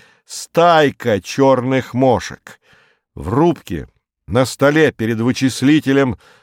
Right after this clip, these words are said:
стояла стеклянная баночка, наполовину наполненная мутноватой жидкостью, от которой воняло даже через притёртую пробку. В жидкости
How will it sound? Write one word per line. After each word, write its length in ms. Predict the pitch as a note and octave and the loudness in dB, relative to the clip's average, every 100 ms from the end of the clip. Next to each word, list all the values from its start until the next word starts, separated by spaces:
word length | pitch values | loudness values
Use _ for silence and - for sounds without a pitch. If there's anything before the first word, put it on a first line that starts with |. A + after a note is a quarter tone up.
| _ | _
стояла 580 | - - B2+ C#3+ D3 C3+ | -10 -2 2 4 4 0
стеклянная 920 | - B2+ A2 B2+ D3+ C#3+ C3+ C3 B2+ | -4 -8 -2 2 2 0 0 0 0
баночка, 760 | G#2 C3+ D3 C#3+ - D#3+ D#3+ - - _ | 2 2 2 -2 0 2 2 -2 -16 _
наполовину 800 | A2+ C3 B2 C3+ C3+ C3 D3 D3 | 0 0 2 2 4 4 2 2
наполненная 800 | C#3+ C3 - D3 C#3 C3+ C3+ C3+ | 2 0 2 2 2 0 0 0
мутноватой 760 | C3+ B2+ C3 B2+ C3+ B2+ B2 A2 | 0 -2 0 2 2 0 -2 -4
жидкостью, 720 | F2+ D3 - C#3+ C3 C#3 C3 | 0 -2 0 -2 0 0 0
от 100 | - | 0
которой 360 | A#2+ C#3 C3 | -2 0 -2
воняло 560 | A#2 B2 B2 C3+ C3 B2 | 2 2 2 2 2 2
даже 340 | B2 B2 A#2+ | 2 0 -2
через 360 | A2+ B2 A#2+ - | -6 -6 -6 -6
притёртую 720 | - A2+ - A#2 A2 A#2 A#2 | -6 -6 0 -2 0 -4 -6
пробку. 520 | - A2+ G2+ - - _ _ _ - _ - | -2 -2 -2 -6 -20 _ _ _ -20 _ -12
В 180 | G2+ G#2+ | -4 -2
жидкости 960 | G2+ F3+ A#3 - A2 F2 - - - | 0 2 2 -2 -6 -8 -10 -16 -18